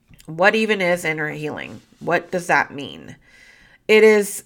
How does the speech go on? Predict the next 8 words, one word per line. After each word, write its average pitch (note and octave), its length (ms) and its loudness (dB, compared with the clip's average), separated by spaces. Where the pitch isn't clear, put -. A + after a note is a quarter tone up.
self-healing G#3 1160 -2
of E3+ 280 2
past F3+ 600 0
trauma, G#3 640 0
hurts, G3 600 0
or F#3+ 180 2
various A3 460 4
events, E3+ 580 -2